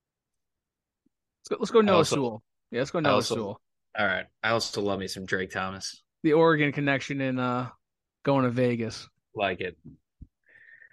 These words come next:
Speaker 2: All right, rough
Speaker 1: This is
Speaker 2: third
Speaker 1: a team
Speaker 2: round.
Speaker 1: with so many needs, dude. Doing only three rounds is kind of, uh, handcuffing us.
Speaker 2: Yay. Well, if you're gonna take that long to make the third <laughs> round pick,
Speaker 1: Yeah, no, right? We just, there's
Speaker 2: you
Speaker 1: too
Speaker 2: could
Speaker 1: many needs.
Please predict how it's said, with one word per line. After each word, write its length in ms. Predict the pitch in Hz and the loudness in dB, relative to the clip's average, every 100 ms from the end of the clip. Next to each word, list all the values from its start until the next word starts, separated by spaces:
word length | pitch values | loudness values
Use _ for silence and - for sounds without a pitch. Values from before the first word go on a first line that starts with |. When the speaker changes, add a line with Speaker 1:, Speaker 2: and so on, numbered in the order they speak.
| _ | _
Speaker 2:
All 80 | 117 | 2
right, 240 | 110 95 85 - _ _ _ _ _ _ _ | 2 2 -2 -14 _ _ _ _ _ _ _
rough 300 | 127 139 127 | 4 4 4
Speaker 1:
This 20 | 123 | 4
is 60 | |
Speaker 2:
third 120 | 262 | 6
Speaker 1:
a 20 | - | 6
team 80 | 185 | 4
Speaker 2:
round. 100 | 147 | 2
Speaker 1:
with 80 | |
so 240 | - 170 151 | 0 2 2
many 220 | 139 123 | 2 -2
needs, 300 | 120 139 147 | -2 -2 0
dude. 180 | 156 147 | 0 2
Doing 260 | 156 196 | 0 0
only 180 | 190 170 | 0 -2
three 280 | 135 143 147 | -4 -2 0
rounds 340 | 131 131 135 | 0 0 -2
is 100 | 117 | -6
kind 300 | 113 139 131 | -10 -2 2
of, 120 | 120 120 | 2 4
uh, 300 | 117 113 113 _ _ _ - | 4 2 -2 _ _ _ -4
handcuffing 560 | 131 147 131 110 - | -2 -2 -2 -4 -4
us. 320 | 113 107 - - _ _ - _ _ _ _ _ _ - _ _ - _ _ _ _ _ - | -6 -6 -8 -20 _ _ -20 _ _ _ _ _ _ -20 _ _ -20 _ _ _ _ _ -12
Speaker 2:
Yay. 400 | 104 90 92 92 - | -4 -2 -2 -6 -10
Well, 240 | - 107 98 - - | -2 0 0 -6 -14
if 100 | - | -8
you're 120 | 120 131 | 0 4
gonna 100 | 113 | 4
take 200 | 120 107 | 4 2
that 80 | |
long 260 | 110 107 107 | 2 2 0
to 60 | 104 | 0
make 140 | 101 | -4
the 60 | 110 | 0
third 280 | 117 104 | 4 4
<laughs> 20 | 101 | 4
round 360 | 104 151 135 | 4 2 2
pick, 580 | 147 - - - 208 143 | -2 -2 -2 4 4 6
Speaker 1:
Yeah, 160 | 170 170 | 6 6
no, 120 | 160 | 4
right? 280 | 143 147 180 | 4 4 6
We 80 | 170 | 4
just, 160 | 202 | 4
there's 140 | 202 151 | 4 4
Speaker 2:
you 60 | |
Speaker 1:
too 80 | 226 | 4
Speaker 2:
could 40 | 226 | 4
Speaker 1:
many 120 | 202 | 4
needs. 480 | 170 202 - - | 0 -2 -4 -10